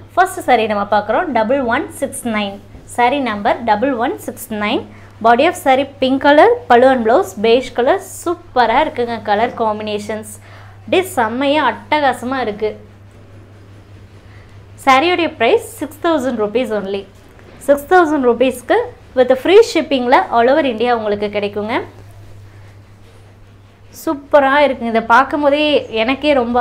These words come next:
ஆசையா இருக்கு. அந்த அளவுக்கு இந்த color combinations, அந்த silk thread வந்து நல்லா embouze ஆகி இருக்கிறது, அஹ், அட்டகாசமா இருக்குங்க. பல்லுல வரக்கூடிய design வந்து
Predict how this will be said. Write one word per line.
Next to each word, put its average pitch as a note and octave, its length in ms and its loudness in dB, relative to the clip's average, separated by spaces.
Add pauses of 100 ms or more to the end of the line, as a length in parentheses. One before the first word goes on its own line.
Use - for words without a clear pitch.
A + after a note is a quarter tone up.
(120)
ஆசையா A3+ 340 -2
இருக்கு. G#3 240 -4
அந்த A3+ 180 -4
அளவுக்கு B3+ 300 0
இந்த A3+ 120 0 (100)
color A3+ 280 2
combinations, A3+ 720 -2
அந்த G#3+ 160 -2 (300)
silk E4 320 0
thread A#3 360 4
வந்து A3+ 200 6 (400)
நல்லா B3+ 160 4 (160)
embouze B3+ 420 0
ஆகி A#3 180 2
இருக்கிறது, G#3+ 440 0 (560)
அஹ், G3+ 120 2 (120)
அட்டகாசமா C#4+ 560 2
இருக்குங்க. G#3 320 -6 (640)
பல்லுல D#4+ 280 8 (120)
வரக்கூடிய B3+ 400 2 (240)
design B3+ 360 0
வந்து A#3 140 -2